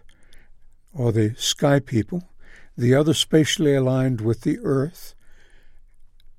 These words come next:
the, s-, the, the, the, the earth people in the south,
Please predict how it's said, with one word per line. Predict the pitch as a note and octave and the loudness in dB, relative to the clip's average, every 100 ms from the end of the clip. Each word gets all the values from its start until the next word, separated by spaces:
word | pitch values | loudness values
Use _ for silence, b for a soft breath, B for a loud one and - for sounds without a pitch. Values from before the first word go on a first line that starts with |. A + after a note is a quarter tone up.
| - - - - - - - - | -20 -20 -20 -20 -20 -20 -20 -14
the, | F#3+ | -8
s-, | C#3 - - | -4 -4 -6
the, | E3+ B2+ B2 | -6 -4 -4
the, | C3 B2+ | -2 -4
the, | E3+ D#3+ D#3+ G#3+ | -4 -6 -6 -6
the | D#3 C#3+ | -2 2
earth | D#3 C3+ | 4 2
people | - C3+ - B2 | 2 0 0 -2
in | A#2 | -2
the | |
south, | G#2+ - E3+ D3+ D3 - - | -2 2 4 2 -2 -6 -16